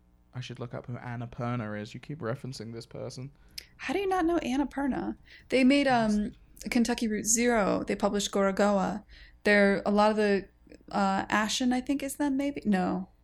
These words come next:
Speaker 2: I don't remember. A lot of the titles on, um, Epic Storefront right now are Annapurna published titles.
Speaker 1: Oh, they're a publisher. Okay.
Speaker 2: Yeah.
Speaker 1: Uh, 'cause I'm looking up Annapurna,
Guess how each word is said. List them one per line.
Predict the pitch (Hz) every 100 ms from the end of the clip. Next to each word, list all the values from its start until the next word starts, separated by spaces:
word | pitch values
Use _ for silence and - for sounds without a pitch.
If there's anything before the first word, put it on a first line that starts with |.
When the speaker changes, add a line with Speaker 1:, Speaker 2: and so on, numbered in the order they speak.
| _ -
Speaker 2:
I | 208
don't | 196
remember. | 190 190 196
A | 226
lot | 233 240
of |
the | 233
titles | 233 233 220 208
on, | 196 190 185
um, | 196 208 202 - - -
Epic | - 208
Storefront | - 254 247 208 202
right | 202
now | 196
are | 196
Annapurna | - 202 202 208 196
published | 220 208 -
titles. | - 220 226 226 -
Speaker 1:
Oh, | 156 175
they're | 165 143
a |
publisher. | 147 170 175 139 135 135 - -
Okay. | 143 135 127 143 -
Speaker 2:
Yeah. | 311 - _ _ _ _ _ _ _ _ -
Speaker 1:
Uh, |
'cause | 135 139
I'm | 156
looking | 156 147 139
up | - _ _
Annapurna, | 120 131 139 143 143 - - 139 117 127 143 151